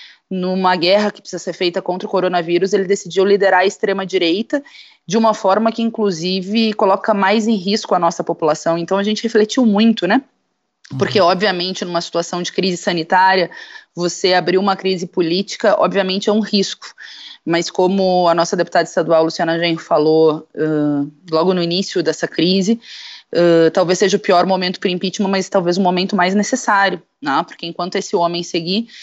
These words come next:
Speaker 1: ele vai seguir desautorizando a Organização Mundial da Saúde, ele vai seguir pressionando para acabar com as medidas de isolamento social, ele vai seguir desautorizando governadores e prefeitos, e agora até o ministro da Saúde,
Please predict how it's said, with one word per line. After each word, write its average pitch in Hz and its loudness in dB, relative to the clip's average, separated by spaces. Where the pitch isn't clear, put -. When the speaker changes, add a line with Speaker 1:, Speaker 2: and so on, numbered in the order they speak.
Speaker 1:
ele 226 2
vai 202 4
seguir 185 -2
desautorizando 170 -2
a 170 2
Organização 165 -4
Mundial 165 0
da 156 0
Saúde, 190 4
ele 160 0
vai 160 2
seguir 170 -2
pressionando 170 -2
para 185 4
acabar 170 -4
com 175 -10
as 170 -10
medidas 165 -10
de 175 -10
isolamento 165 -2
social, 185 2
ele 170 -2
vai 170 0
seguir 180 -4
desautorizando 175 -2
governadores 170 -2
e 190 -8
prefeitos, 233 -2
e 330 2
agora 269 4
até 269 0
o 247 2
ministro 311 -2
da 349 -2
Saúde, 277 0